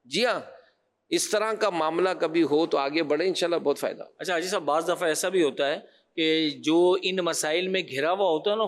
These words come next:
Speaker 2: اس کو خود بھی سمجھ نہیں ہوتی کہ میرے ساتھ ہو کیا رہا ہے، تو اس کی کچھ اسباب، کچھ نشانیاں کہ انسان پھر اس کا حل کرے اور باہر نکلنے کی اس کیفیت سے کوشش کرے، کیا فرماتے ہیں؟
Speaker 1: دیکھیں، اب اس دور میں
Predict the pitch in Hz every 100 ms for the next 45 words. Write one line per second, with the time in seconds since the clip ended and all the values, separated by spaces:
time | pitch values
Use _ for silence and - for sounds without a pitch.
0 | - 214 - 214 214 202 220 - 175 190
1 | 202 202 196 170 202 202 190 175 180 190
2 | 180 143 135 180 180 139 113 113 165 175
3 | - 196 196 190 180 - - _ 156 151
4 | 165 151 156 160 156 165 156 160 147 -
5 | 143 151 160 160 156 143 _ _ _ _
6 | _ - 143 147 151 135 151 160 151 165
7 | 160 160 160 - 165 131 147 180 180 165
8 | 180 170 151 135 147 147 147 147 147 151
9 | 147 - 156 147 170 156 165 151 139 147
10 | - 127 120 151 147 127 117 160 185 196
11 | 165 - _ - 120 117 _ _ _ -
12 | 127 - 123 123 135 131 120 117 117